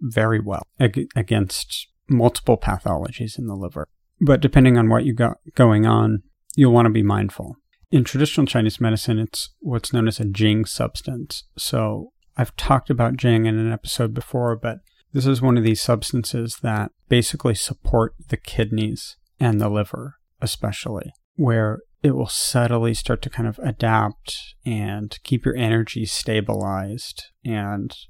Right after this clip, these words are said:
basically the metabolic process, the breakdown of food, working a little bit better, a little more smoothly, enhancing the positive cytokine response and diminishing the negative cytokine response. Things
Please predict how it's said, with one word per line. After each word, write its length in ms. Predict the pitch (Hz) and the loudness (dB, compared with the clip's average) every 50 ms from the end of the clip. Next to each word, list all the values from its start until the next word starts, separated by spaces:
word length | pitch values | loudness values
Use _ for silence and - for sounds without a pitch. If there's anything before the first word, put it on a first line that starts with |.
| - - | -8 -2
basically 440 | - 120 110 - 170 - - 131 113 | -2 -2 0 -2 -6 -4 -2 0 0
the 120 | 104 107 | 2 2
metabolic 680 | 101 104 104 110 110 110 104 104 104 98 95 98 - _ | 2 2 2 2 0 0 -2 -2 -4 -2 -4 -4 -8 _
process, 1000 | - - - 117 107 107 107 107 - - - 92 78 - - - - - - - _ _ _ | -12 -8 -2 0 2 2 2 0 -2 -4 -6 -6 -6 -6 -8 -10 -12 -12 -12 -14 _ _ _
the 120 | - 117 104 | -4 -4 -2
breakdown 580 | - - 113 113 113 117 _ - 117 107 104 | 0 2 2 2 2 2 _ -4 -2 -2 -2
of 100 | 104 104 | -4 -6
food, 600 | - - - - 120 117 113 107 104 90 - - - - _ _ _ - 180 151 123 | -10 -12 -4 -2 0 2 2 0 0 -2 -6 -12 -20 -20 _ _ _ -12 -10 -8 0
working 380 | 123 131 135 - - 135 120 | 2 2 2 2 0 -4 -2
a 100 | 113 107 | -2 -4
little 280 | 101 104 110 107 107 107 | -4 -4 -4 -4 -4 -4
bit 200 | 107 110 104 - | -4 -6 -6 -4
better, 400 | - 107 - 98 92 92 113 _ _ - | -4 -4 -4 -4 -6 -8 -10 _ _ -10
a 60 | 117 | -8
little 240 | 110 113 117 113 110 | -6 -6 -6 -6 -4
more 200 | 117 117 113 104 | -2 -2 -2 -2
smoothly, 840 | - - - - 110 104 107 110 107 104 - - - - - - _ _ _ - | -4 -8 -6 -4 -2 0 0 0 -2 -4 -6 -10 -10 -10 -12 -16 _ _ _ -2
enhancing 960 | 135 120 107 - - - 123 127 131 131 - - - 120 104 104 - 147 - _ _ _ _ - | 0 0 -2 -4 -2 0 0 2 2 0 -2 -4 -4 -4 -4 -4 -8 -10 -12 _ _ _ _ -8
the 80 | - 123 | -8 -6
positive 600 | - - - - 127 117 117 110 - 117 113 - | -2 -2 0 2 4 4 4 2 2 -2 -2 -2
cytokine 580 | - - 120 107 110 110 - - 113 104 104 | -2 0 0 0 0 -2 -2 -2 -2 -2 -2
response 640 | 110 110 - - 113 104 98 95 - - - - - _ _ _ _ - | -2 -4 -6 -2 -2 0 0 -2 -4 -8 -12 -14 -16 _ _ _ _ -6
and 120 | 117 104 | -6 -2
diminishing 680 | - 120 107 107 117 127 123 113 - 117 110 107 107 107 | -2 0 2 2 4 4 2 2 0 -2 0 0 0 -2
the 80 | 107 | -2
negative 540 | 104 104 104 110 117 120 117 123 110 113 113 | -2 -2 0 0 0 0 0 -2 -4 -4 -6
cytokine 600 | - - 117 107 101 101 - - 110 107 101 101 | -4 -2 0 0 0 -2 -2 -4 -4 -2 -2 -4
response. 640 | 104 101 - - 110 104 101 98 - - - - - _ _ - - | -4 -6 -8 -8 -8 -6 -6 -8 -10 -12 -16 -18 -18 _ _ -20 -14
Things 380 | - - 165 160 151 139 - - | -4 -2 2 2 2 0 -2 -8